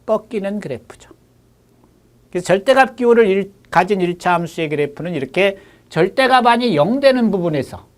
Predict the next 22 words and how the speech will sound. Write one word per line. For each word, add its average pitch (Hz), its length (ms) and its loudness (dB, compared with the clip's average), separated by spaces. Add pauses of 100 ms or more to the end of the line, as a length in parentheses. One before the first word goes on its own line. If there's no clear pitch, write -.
(140)
절대값 165 520 0
안이 175 380 -2 (360)
영 165 280 -2
되는 165 320 -2
곳에서 143 600 -2 (420)
꺾인 262 440 -4
형태로 208 480 -2
나타나는 127 640 -6
그래프다. - 500 -16 (1160)
이렇게 139 220 -8
범위를 160 540 -2
나누어서 151 800 -2 (1400)
그려보면 135 600 -4
이렇게 135 300 -8
꺾인 233 420 -8
형태로 165 440 -6
나타난다고 120 1000 -8 (480)
여러분이 123 320 -4
머릿속에 151 540 -2
기억해 127 480 -6
두면 107 340 -14
돼요. - 160 -20